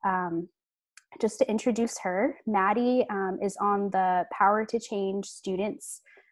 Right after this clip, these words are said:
um, social media team in Canada. She's a cat lover, um, a content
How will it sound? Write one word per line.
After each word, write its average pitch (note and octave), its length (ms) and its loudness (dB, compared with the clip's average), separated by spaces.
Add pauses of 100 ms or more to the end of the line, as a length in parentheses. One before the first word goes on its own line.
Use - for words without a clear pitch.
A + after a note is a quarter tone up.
(160)
um, F#3+ 220 -2
social G3+ 340 -4
media G3 320 2
team F#3+ 320 0
in G#3 120 -2 (120)
Canada. F3 560 0 (360)
She's - 260 -4
a F#3 40 -2
cat A3 320 2
lover, G3+ 680 4
um, F3+ 280 0
a E3+ 60 -2
content G3+ 440 -4